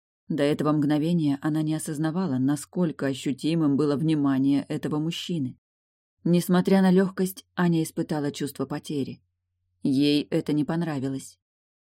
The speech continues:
«Я хотела сказать, мне ведь придется там жить, не так ли? Будет очень кстати, если ты расскажешь о своем доме. Это поможет мне подготовиться». Ашер снова посмотрел на нее, и Аня вздохнула.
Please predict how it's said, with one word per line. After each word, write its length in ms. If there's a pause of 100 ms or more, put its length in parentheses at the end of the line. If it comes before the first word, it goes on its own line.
(160)
«Я 200
хотела 360
сказать, 480
мне 260
ведь 160
придется 380
там 200
жить, 240
не 140
так 200
ли? 140 (420)
Будет 360
очень 220
кстати, 340
если 260
ты 140
расскажешь 540
о 40
своем 400
доме. 300 (280)
Это 240
поможет 500
мне 200
подготовиться». 800 (640)
Ашер 340
снова 340
посмотрел 560
на 80
нее, 280 (100)
и 220
Аня 260
вздохнула. 640